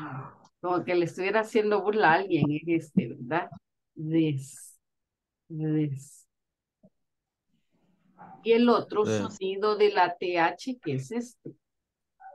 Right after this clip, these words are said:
Speaker 2: This.
Speaker 1: Este es el de. Check the difference. Mm.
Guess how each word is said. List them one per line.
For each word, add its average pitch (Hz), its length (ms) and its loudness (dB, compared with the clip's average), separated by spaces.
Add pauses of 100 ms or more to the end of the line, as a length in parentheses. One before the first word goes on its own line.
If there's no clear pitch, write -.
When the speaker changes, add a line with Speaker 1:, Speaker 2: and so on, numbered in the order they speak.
(240)
Speaker 2:
This. 113 640 2 (640)
Speaker 1:
Este 185 720 -2
es - 200 -8
el 170 240 0
de. 139 260 -2 (2500)
Check - 280 -10
the 240 120 2
difference. 233 560 -2 (680)
Mm. 196 540 -6